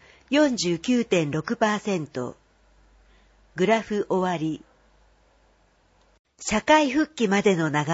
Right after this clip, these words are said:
れ。刑事司法手続きの流れにおいて、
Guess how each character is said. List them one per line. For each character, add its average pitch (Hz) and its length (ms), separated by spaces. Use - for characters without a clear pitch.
れ。 151 300
刑 294 240
事 294 160
司 294 160
法 294 240
手 294 140
続 285 240
き 226 140
の 165 160
流 175 140
れ 254 160
に 196 140
お 170 120
い 147 60
て、 - 360